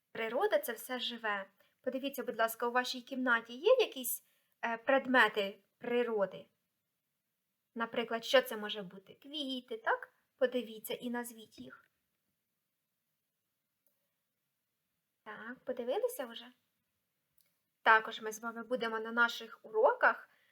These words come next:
вивчати, що ж таке природа, як її охороняти, як їй допомогти можна. Дивимось наступний малюночок. Так. Чому до природи треба ставитися дбайливо?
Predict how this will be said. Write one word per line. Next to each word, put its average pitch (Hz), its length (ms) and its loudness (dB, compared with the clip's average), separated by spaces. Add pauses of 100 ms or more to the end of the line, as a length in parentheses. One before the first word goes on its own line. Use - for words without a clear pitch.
(120)
вивчати, 254 560 2
що 302 280 0
ж - 140 -6
таке 247 220 -6
природа, 220 500 -10
як 254 380 2
її 269 200 -8
охороняти, 220 920 -6
як 269 220 -2
їй 277 100 -8
допомогти 254 880 -4 (680)
можна. 214 580 -12 (720)
Дивимось 254 420 -6
наступний 247 500 -6
малюночок. 220 840 -4 (1300)
Так. 226 640 -12 (640)
Чому 311 280 0
до 359 100 -4
природи 285 420 0
треба 269 300 -2
ставитися 262 560 -4
дбайливо? 220 840 -4